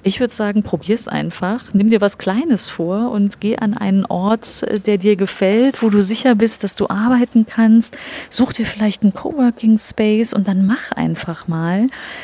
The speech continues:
Überleg dir, welche Formate passen und wie du das mit deinem Kunden organisieren kannst. Wie kannst du ihn vielleicht auch darauf vorbereiten? Teste vor, ne? Also wenn du heute schon recht frei bist darin, wo du arbeitest,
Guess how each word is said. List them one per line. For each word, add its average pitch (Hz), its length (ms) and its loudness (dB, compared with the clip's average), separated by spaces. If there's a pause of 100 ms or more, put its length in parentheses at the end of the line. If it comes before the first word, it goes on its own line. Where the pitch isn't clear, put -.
(220)
Überleg 214 460 2
dir, 196 160 2
welche 190 240 -2
Formate 190 500 -2
passen 254 720 2
und 202 480 2
wie 208 160 2
du 208 100 4
das 202 200 0
mit 196 180 0
deinem 185 480 2
Kunden 254 400 2
organisieren 196 760 2
kannst. 202 440 0
Wie 185 80 2
kannst 190 300 -4
du - 40 -4
ihn - 80 -2
vielleicht - 300 -6
auch - 60 -6
darauf - 240 -12
vorbereiten? 202 880 0 (500)
Teste 208 360 -2
vor, 247 420 2
ne? 226 100 4
Also 208 160 -2
wenn 196 120 0
du 190 120 -2
heute 202 240 -2
schon 208 220 -2
recht 190 240 -2
frei 190 340 0
bist 196 380 -2
darin, 185 380 0
wo 196 140 4
du 214 140 0
arbeitest, 185 800 -4